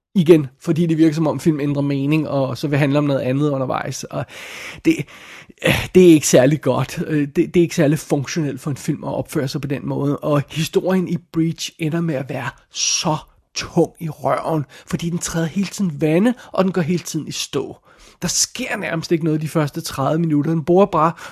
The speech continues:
bare tiden på at etablere det her miljø, og det her rumskib, og vi fanger ret hurtigt, hvad det drejer sig om, og så vil vi egentlig bare gerne videre i handlingen, men så er den sådan gået i stå i, igen og igen.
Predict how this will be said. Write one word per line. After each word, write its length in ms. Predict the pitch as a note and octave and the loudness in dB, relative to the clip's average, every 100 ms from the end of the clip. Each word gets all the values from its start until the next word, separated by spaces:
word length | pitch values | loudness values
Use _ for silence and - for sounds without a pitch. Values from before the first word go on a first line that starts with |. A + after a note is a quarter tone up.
| - | -2
bare 140 | - | 0
tiden 360 | E3 - F#3 E3 | 0 -2 -4 -4
på 100 | F3 | -2
at 80 | D3 | -2
etablere 500 | D#3+ E3+ D3 D#3+ D3 | -4 -6 -4 -2 -2
det 140 | E3+ | -4
her 120 | D#3 | -4
miljø, 460 | D3+ D#3 C#3+ D3+ E3 - | -4 -4 0 4 6 4
og 180 | D3 C#3 _ - - - - - | -4 -6 _ -20 -20 -20 -20 0
det 80 | D#3+ | 2
her 60 | |
rumskib, 720 | C3+ D3+ D#3 - - F#3 E3+ | 4 2 2 -2 -4 -6 -6
og 140 | C3 C3+ - - - - | -10 -10 -14 -20 -20 -8
vi 60 | D#3+ | -4
fanger 360 | - D3 D#3+ | -2 0 0
ret 180 | D3 D3+ | 0 0
hurtigt, 280 | C#3 D#3 E3 | 2 0 0
hvad 80 | D#3+ | -2
det 140 | C#3+ | -4
drejer 300 | - A#2+ C#3 | -4 0 0
sig 140 | E3 D#3 | -2 -4
om, 100 | - | -4
og 60 | |
så 100 | C3+ | -6
vil 180 | C3+ C#3 | -6 -6
vi 60 | E3+ | -8
egentlig 340 | F3+ F3+ E3 | -8 -8 -2
bare 200 | C#3 B2+ | -2 0
gerne 300 | D#3 C3+ D3+ | -2 0 0
videre 400 | D3 D3+ D#3+ D#3+ | 2 4 4 2
i 20 | |
handlingen, 540 | C3 D3 D3+ F#3 E3+ E3+ | 0 -2 0 0 0 -2
men 100 | E3 | -2
så 140 | - | -2
er 40 | F#3 | -4
den 160 | F#3+ | -4
sådan 240 | - F#3+ E3+ | -4 -4 0
gået 300 | F3+ D#3 D3+ | 2 2 0
i 40 | |
stå 580 | - - - E3+ C#3 C#3+ | -4 -4 -2 -2 -2 -8
i, 60 | |
igen 520 | D#3 - D#3+ D3 D3 D3 | -8 -8 -8 -2 -2 0
og 80 | |
igen. 380 | D#3+ C3+ C3 C3 | -2 -2 -4 -6